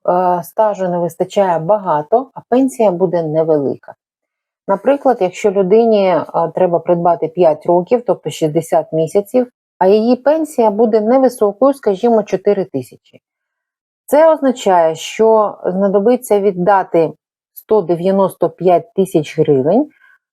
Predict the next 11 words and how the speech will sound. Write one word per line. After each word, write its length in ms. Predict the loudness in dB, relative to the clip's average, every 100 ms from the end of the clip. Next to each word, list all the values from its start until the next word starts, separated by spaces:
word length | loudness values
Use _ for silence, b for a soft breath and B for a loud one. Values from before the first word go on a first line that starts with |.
| -6
щоб 260 | -2 0
майже, 460 | 2 2 2 2 0
е, 200 | 0 -6 _ -10 -6 -6 -6 -10
сорок 360 | -2 -2 0
дев'ять 340 | 0 0 0 -2
місяців, 580 | -6 -6 -10 -10 -12 -12 -6
тобто 560 | -6 -4 -2 0 0 -6 _ _ -10
більше 480 | -2 2 0 0 -2
за 120 | -2
чотири 420 | -4 -4 -2 0
роки, 440 | -2 -4 -8 -12